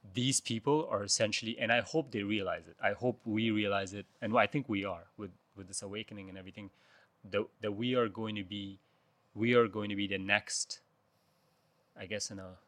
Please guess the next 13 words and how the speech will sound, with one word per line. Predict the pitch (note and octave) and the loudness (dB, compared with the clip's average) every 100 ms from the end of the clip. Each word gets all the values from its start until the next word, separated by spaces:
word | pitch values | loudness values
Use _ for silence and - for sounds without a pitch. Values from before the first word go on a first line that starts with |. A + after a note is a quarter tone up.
| _ - | _ -16
for | G2 | -14
a | |
lack | F2+ F#2 - | -8 -10 -10
of | F#2 | -20
a | |
better | F2 F#2 F2+ | -18 -16 -16
term, | - G2+ | -16 -14
the | F#2+ | -12
revolutionaries | F#2 G2+ F#2+ F#2 G#2 - G2 F#2 F#2 F2+ - | -10 -10 -8 -8 -6 -8 -10 -14 -14 -16 -16
of | F#2 F2+ - _ _ _ _ _ _ _ _ _ _ _ _ _ _ _ _ _ _ _ _ _ _ _ - | -18 -18 -20 _ _ _ _ _ _ _ _ _ _ _ _ _ _ _ _ _ _ _ _ _ _ _ -4
causing | - G2+ G2 G2+ F#2+ | 4 4 4 -4 -8
this | F#2+ | -4
shift, | - - G#2 - - | -2 -2 -4 -10 -20